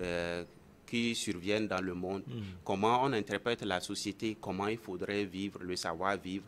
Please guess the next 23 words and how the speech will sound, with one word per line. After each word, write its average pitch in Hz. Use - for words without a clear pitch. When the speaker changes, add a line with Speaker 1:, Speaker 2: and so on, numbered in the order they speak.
Speaker 1:
le 87
savoir-être. 92
Speaker 2:
Mm. -
Speaker 1:
Tout 107
ça 107
là, 90
c'est, 87
c'est -
tout 120
ça 92
qui 101
est, 92
qui 113
est, 92
euh, 80
Speaker 2:
Mm. -
Speaker 1:
voilà, 85
Speaker 2:
Mm. 107
Speaker 1:
illustré 101
de -
cette 104
Speaker 2:
Mm. 87
Speaker 1:
façon. -